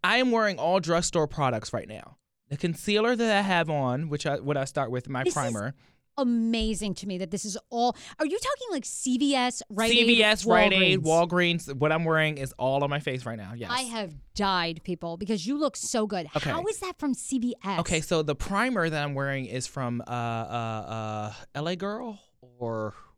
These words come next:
Speaker 1: one of the low brands. Wet n Wild, Wet n Wild, right?
Speaker 2: Wet n Wild.
Speaker 1: Scary, right? Okay?
Speaker 2: Yes.
Speaker 1: You get what you get. Scary, Wet n Wild. No shade. Um,
Speaker 2: That's
Speaker 1: so
Speaker 2: a lot of
Speaker 1: primer,
Speaker 2: shade.
Speaker 1: primer is Wet n Wild. Um, foundation, Maybelline Superstay, the new one.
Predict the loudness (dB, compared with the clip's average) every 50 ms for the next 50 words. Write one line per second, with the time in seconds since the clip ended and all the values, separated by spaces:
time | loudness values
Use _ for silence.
0 | _ -8 -6 -4 -4 -2 0 0 0 0 0 -2 -2 -4 -6 -6 -8 -2 0 0
1 | 2 4 4 4 4 4 2 2 0 0 2 2 0 0 0 -2 -10 -6 -2 0
2 | 4 4 4 4 2 2 2 2 2 2 2 0 2 2 2 2 0 -4 -8 -10
3 | -10 -10 -8 -8 -6 -8 -8 -10 -10 -10 -8 -4 -2 -2 -2 -2 -2 -2 -2 0
4 | 0 -2 -2 -2 -2 -2 -2 -2 -4 -4 -4 -6 -6 -8 -10 -12 -10 -8 -6 -6
5 | -4 -4 -4 -4 -4 -6 -10 -12 -14 -10 -8 -8 -6 -6 -6 -6 -4 -4 -4 -4
6 | -2 0 0 2 2 0 0 -2 -4 -8 -12 -18 -20 -20 _ _ _ _ _ _
7 | _ _ _ 0 2 4 4 6 4 2 0 -4 -8 -14 -6 -2 -2 2 2 2
8 | 2 4 4 4 6 6 6 4 2 0 -2 -6 -6 -4 -2 0 2 2 4 4
9 | 4 4 4 6 6 6 6 4 2 0 2 2 2 2 2 4 4 4 4 4
10 | 2 0 -2 -4 -10 -18 -20 -20 _ 0 2 4 4 6 4 4 2 0 -2 -4
11 | -6 -8 -14 -4 0 2 2 4 4 4 2 2 2 0 -2 -2 0 0 0 2
12 | 2 0 0 0 -2 -2 0 0 0 2 0 0 0 2 2 2 2 2 2 2
13 | 2 4 4 4 4 4 4 4 2 2 0 -4 -10